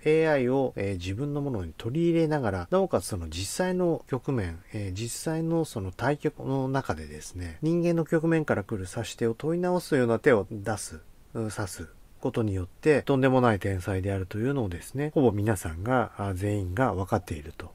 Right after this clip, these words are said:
まあ、いうような状態なわけです。一方で、えー、天野宗歩も天才だったわけです。で、この人はどういうところが天才だったかというと、時代性を帯びてるんですね。非常にラディカルな天才だったので、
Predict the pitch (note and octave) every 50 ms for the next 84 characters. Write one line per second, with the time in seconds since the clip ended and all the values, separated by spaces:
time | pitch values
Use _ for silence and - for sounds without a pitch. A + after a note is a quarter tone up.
0 | - - - E3+ D#3+ D#3+ D#3+ E3 E3+ E3+ D#3+ C#3 G#2+ F2+ E2 F2+ E2 - - D#2+
1 | D#2 D2+ D2 - - - - - - - - - - - - - - - - -
2 | D#3+ D#3 - - - - A3+ G3 D3+ G#2 G#2+ G2+ F#2+ E2+ B2+ B2+ B2+ B2+ C3 C3+
3 | C#3+ D3 C#3+ C3 A2+ G#2 F#2+ G#2+ G#2 F2 F2 B2 C#3 A#2 - B2 B2 A2+ - B2+
4 | A#2 A2+ A2+ G#2 - - F2 D#2+ - - D#2 D2+ - - - E2 E2 F2+ B2+ D3+
5 | - - E3+ G3+ A#3 - - - F2 F2+ G2+ C3+ D#3 E3 F3 F3+ F3 - F3+ -
6 | F3+ D3+ B2 F#2 F2 - G2+ G2 F#2+ A#2 G#2+ G#2 G2+ G#2 - - - - - -
7 | - - E2 D#2+ - - A#2 F2+ F2+ G2+ G2+ D3+ D#3+ D#3 D3 - - C#3+ C#3 C3+
8 | B2+ B2 A2+ G#2 - - - - D2 D2 - - - - B2+ C3+ C#3+ D3 D3+ _
9 | _ _ _ _ - C#3+ D3 F3 E3+ E3+ F3 E3+ E3 D3+ C#3 C#3+ C3+ D#3 - -
10 | G2+ F#2 F2+ E2+ E2 - - G2 F#2 - - F#2+ F#2 G2 F#2+ - - - D2 D2
11 | E2 G2 G#2 G2+ F#2+ E2+ -